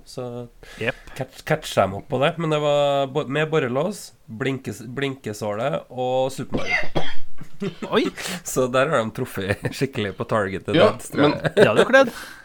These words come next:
Speaker 3: Men
Speaker 1: Ja, det er
Speaker 3: er
Speaker 1: fint,
Speaker 3: det
Speaker 1: det.
Speaker 3: lov for voksne folk å gå med sko med, sko med lys? For det er det kuleste du kan ha i barnehagen.
Speaker 1: <laughs>
Speaker 3: Blinkesko.
Speaker 1: Ja, ja. Jeg vet ikke om det er lov.
Speaker 2: Tror det har vært det kuleste i kollegiet også, tror jeg.
Speaker 1: Ja.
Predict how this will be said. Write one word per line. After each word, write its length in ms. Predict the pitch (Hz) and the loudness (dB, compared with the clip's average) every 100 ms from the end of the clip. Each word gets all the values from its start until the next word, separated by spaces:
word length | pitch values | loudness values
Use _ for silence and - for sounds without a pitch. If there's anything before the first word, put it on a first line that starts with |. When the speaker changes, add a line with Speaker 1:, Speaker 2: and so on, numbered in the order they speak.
| - _ _ _ _ _ - | -20 _ _ _ _ _ -6
Speaker 3:
Men 240 | 104 147 | 2 4
Speaker 1:
Ja, 140 | - 104 | 4 0
det 180 | - 113 | -2 4
er 0 | |
Speaker 3:
er 80 | 147 | 6
Speaker 1:
fint, 180 | 101 95 | 6 4
Speaker 3:
det 120 | 101 | 2
Speaker 1:
det. 80 | 107 | 0
Speaker 3:
lov 460 | 107 98 117 151 202 | -2 0 2 2 -2
for 220 | - 190 | -8 -8
voksne 340 | 240 - - 131 | -10 -10 -6 -4
folk 260 | 147 160 - | -4 -6 -6
å 60 | |
gå 160 | 127 127 | 2 4
med 160 | 135 | 2
sko 460 | - - - 104 117 | -2 -10 -10 -4 -2
med, 640 | 117 113 110 107 107 104 - - - - | 0 2 2 2 0 -4 -8 -16 -16 -12
sko 320 | - 117 117 | -8 -2 0
med 160 | 120 117 | 2 0
lys? 240 | 196 - | -4 -6
For 160 | - 147 | 0 4
det 80 | 160 | 4
er 140 | 190 | 2
det 80 | 160 - | -6 -8
kuleste 880 | - - 175 160 123 90 85 - | -8 -8 -6 -2 0 -2 -4 -6
du 80 | 101 | -6
kan 160 | 110 107 | -4 -2
ha 100 | 113 | 0
i 80 | 208 | 0
barnehagen. 380 | 196 104 - - - - - | 0 -2 -4 -16 -18 -18 -14
Speaker 1:
<laughs> 340 | - 135 - | -10 -8 -2
Speaker 3:
Blinkesko. 540 | 147 139 - - - 160 | 0 0 -2 -8 -8 -10
Speaker 1:
Ja, 140 | - | -12
ja. 560 | - - - - - - - - - - - - 104 | -20 -20 -20 -20 -20 -20 -18 -16 -16 -18 -20 -14 -8
Jeg 60 | |
vet 180 | 104 85 | -8 -8
ikke 160 | - 92 | -14 -10
om 80 | 101 | -8
det 80 | |
er 120 | 98 95 | -6 -6
lov. 200 | 90 104 127 - - - _ _ - - _ - | -6 -8 -16 -20 -20 -20 _ _ -20 -20 _ -12
Speaker 2:
Tror 160 | 151 | 0
det 40 | 165 | 4
har 60 | |
vært 140 | 277 226 | 4 2
det 60 | 220 | 2
kuleste 400 | 202 139 - 139 | 2 2 2 2
i 120 | 135 | 2
kollegiet 440 | 127 127 113 110 | 2 0 2 0
også, 140 | 110 123 | -2 0
tror 140 | 240 | 0
jeg. 1500 | 311 - _ _ _ _ _ _ _ _ _ - - _ - - | -2 -10 _ _ _ _ _ _ _ _ _ -20 -20 _ -14 -14
Speaker 1:
Ja. 200 | - | -12